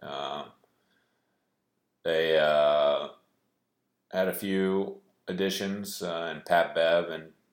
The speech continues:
Taurean Prince in the offseason. They lost Ricky Rubio,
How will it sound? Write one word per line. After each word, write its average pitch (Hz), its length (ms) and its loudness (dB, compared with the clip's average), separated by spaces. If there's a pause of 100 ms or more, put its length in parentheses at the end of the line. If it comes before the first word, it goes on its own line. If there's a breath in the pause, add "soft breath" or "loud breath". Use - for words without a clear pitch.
(200)
Taurean 87 440 -4
Prince - 680 -8 (280)
in 85 80 -12
the 87 80 -8
offseason. 85 880 -4
They 76 100 -4
lost 80 380 2
Ricky 80 260 -8
Rubio, 80 720 -2